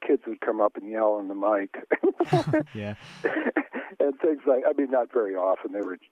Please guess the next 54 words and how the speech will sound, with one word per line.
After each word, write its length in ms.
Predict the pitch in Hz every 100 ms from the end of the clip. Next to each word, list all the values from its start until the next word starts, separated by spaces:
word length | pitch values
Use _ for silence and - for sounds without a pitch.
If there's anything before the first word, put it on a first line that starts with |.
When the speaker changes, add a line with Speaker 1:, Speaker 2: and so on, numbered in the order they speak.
| -
Speaker 1:
they 80 | 104
were 140 | 87
generally 540 | - 85 82 76 85
okay, 360 | 80 78 - 92
Speaker 2:
Yeah. 40 | 85
Speaker 1:
but, 160 | - - - _ _ -
but, 180 | 117 104 -
uh, 180 | 104 117
but 200 | 156 -
that 160 | 143 -
happens. 440 | 113 95 98 85 107
You 80 |
know, 100 | 95
kids 240 | 92 - 101 -
loving 280 | 85 87 82
to 100 | -
show 300 | - 104 82
off 220 | 82 82
and 80 | -
they 120 | - - -
see 120 | 92
the 100 | -
mic, 300 | 90 - -
<laughs> 0 |
and 220 | - - -
so 140 | - 90
they 120 | 95
Speaker 2:
Sure. 140 | 110 101
Speaker 1:
scream 300 | 90 92 85 87
into 340 | - - -
it. 160 | - - _ - - 98
Speaker 2:
Great. 320 | 139 151 165 139
And 140 | 151
now, 160 | 170 180
are 100 | 190
your 140 | 190
stories 400 | - 202 202 175
d-, 360 | 135 131 170 147 - 156
directly 520 | 127 135 165 175 147
influenced 480 | 143 151 190 202 -
by 100 | 196
your 120 | 196
travels, 540 | 190 196 196 208 208 175
or 180 | 165 156
does 140 | 139
the, 400 | 120 139 127 113 110
the 160 | 120
stories 460 | 117 - 156 151 127
generate 340 | 131 123 120
from, 160 | - 110
uh, 100 | 101
some 180 | 95 120
other 180 | 107 107
source? 480 | - 95 90 -